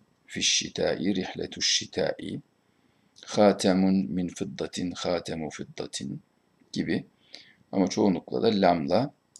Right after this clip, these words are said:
babul medreseti, babun lil medreseti gibi. Bunu harf-i cerler kitabımızın baş tarafında biraz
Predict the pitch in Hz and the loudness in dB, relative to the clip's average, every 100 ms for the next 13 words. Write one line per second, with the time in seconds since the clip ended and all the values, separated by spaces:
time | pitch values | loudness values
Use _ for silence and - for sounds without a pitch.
0 | _ _ - 90 87 87 - 80 78 78 | _ _ -12 2 2 2 -2 -6 -4 -4
1 | - 71 - - 90 90 78 87 90 82 | -4 -4 -6 -6 0 2 2 0 -4 -4
2 | 73 76 - - - - - - - 127 | -4 -6 -10 -8 -8 -8 -16 -14 -8 -8
3 | - _ _ _ _ _ _ _ _ _ | -8 _ _ _ _ _ _ _ _ _
4 | _ _ _ _ - 107 95 101 92 95 | _ _ _ _ 0 4 4 4 0 -2
5 | 95 98 95 87 - 76 76 80 98 98 | 4 4 4 0 -2 -4 -4 -4 0 2
6 | - - - - 76 - 87 - - | 0 -4 -12 -8 -8 -2 -2 -2 -8